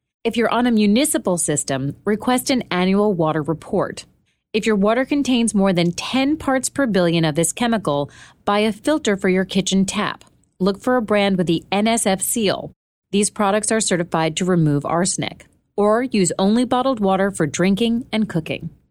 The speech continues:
Finally, mercury. Coal-burning manufacturing plants emit this chemical into the air. It then pollutes the water and wildlife that live there.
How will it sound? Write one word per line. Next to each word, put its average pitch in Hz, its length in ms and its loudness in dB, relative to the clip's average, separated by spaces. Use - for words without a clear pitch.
Finally, 254 640 0
mercury. 165 800 -2
Coal-burning 269 680 2
manufacturing 196 800 0
plants 156 340 -2
emit 208 360 2
this 269 160 -2
chemical 196 400 0
into 175 240 0
the 180 160 0
air. 139 340 -4
It 185 200 -2
then 226 200 2
pollutes 233 380 0
the 202 100 0
water 202 500 2
and 233 220 2
wildlife 160 540 0
that 175 160 -2
live 160 220 0
there. 135 300 -6